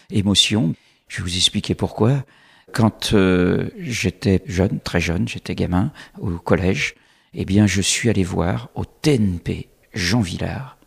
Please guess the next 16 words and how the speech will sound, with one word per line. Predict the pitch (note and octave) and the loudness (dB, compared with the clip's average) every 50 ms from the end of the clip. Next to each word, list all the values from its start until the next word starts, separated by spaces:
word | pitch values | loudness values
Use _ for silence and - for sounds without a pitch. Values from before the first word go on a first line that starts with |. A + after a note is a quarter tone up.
| _ _ _ _ _ _ _ - | _ _ _ _ _ _ _ -8
jouer | - F2 E2+ G2 G2 G#2 A2 G2+ | -6 -4 -4 -2 -2 0 -2 -2
le | - E2+ | -2 -2
Cid. | - - - - F#2 E2 - - - - - _ _ _ _ _ _ _ _ _ _ _ | -2 -4 -4 -4 -6 -10 -12 -14 -18 -20 -20 _ _ _ _ _ _ _ _ _ _ _
C'est | - - - - - A2+ | 0 2 2 4 4 4
la | G#2 G#2 F#2+ | 2 0 -2
première | - - - G2 G#2+ G#2+ G2 F2 - | -4 -4 -2 -2 -2 -2 -4 -4 -6
fois | - - - F#2+ E2+ | -6 -6 -6 -6 -6
que | E2 - | -6 -8
j'assistais | - - - - - - - - - - | -6 -2 0 0 2 2 0 -2 -2 -2
à | A2+ | -4
une | G2+ G2 G2 F#2 - _ | -4 -4 -8 -12 -16 _
scène, | - - - - - - - F2+ F#2 G2 | -8 -6 -4 -2 -2 -2 -2 -2 -4 -6
je | - - | -6 -8
m'en | - F#2+ | -6 -6
souviens | - - - - A2 F2+ F2 F#2+ G2 F2 | -6 -6 -6 -6 -6 -6 -2 -2 -2 0
encore. | F2+ E2+ - - - F2+ F2 F2+ | -2 -4 -6 -6 -6 -4 -4 -6